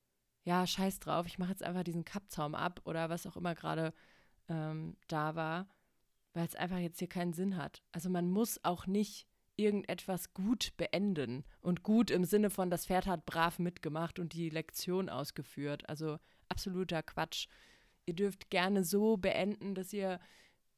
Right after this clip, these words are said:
euch beide gesehen und, äh, gehört fühlt, ja. Und wenn's einfach Kacke ist heute, dann ist heute Kacke. Ist auch gar nicht schlimm. Dann findet man irgendwie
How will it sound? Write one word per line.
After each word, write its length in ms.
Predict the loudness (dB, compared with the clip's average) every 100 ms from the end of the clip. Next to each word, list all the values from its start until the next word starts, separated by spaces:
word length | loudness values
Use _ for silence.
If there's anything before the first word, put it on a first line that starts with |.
| _ 2
euch 260 | 2 4
beide 320 | 4 6 6
gesehen 520 | 4 0 4 4 4 2
und, 440 | -2 -4 -4 -8
äh, 160 | -6 -4
gehört 480 | -2 2 6 6 4
fühlt, 480 | 0 0 0 -2 -4
ja. 260 | -4 -4
Und 320 | -2 -4 -2
wenn's 400 | 0 2 0 -4 -14 -4
einfach 340 | -2 2 0
Kacke 300 | 4 4 6
ist 180 | 6 6
heute, 240 | 2 2 2
dann 160 | 4
ist 160 | 2 2
heute 180 | -2 0
Kacke. 280 | -2 0
Ist 160 | -4 -2
auch 160 | -4 0
gar 160 | 0
nicht 140 | -2 -2
schlimm. 360 | -4 -4 -4 0
Dann 120 | 0
findet 280 | 0 -4 -2
man 180 | -2
irgendwie 440 | -2 -4 -2 -2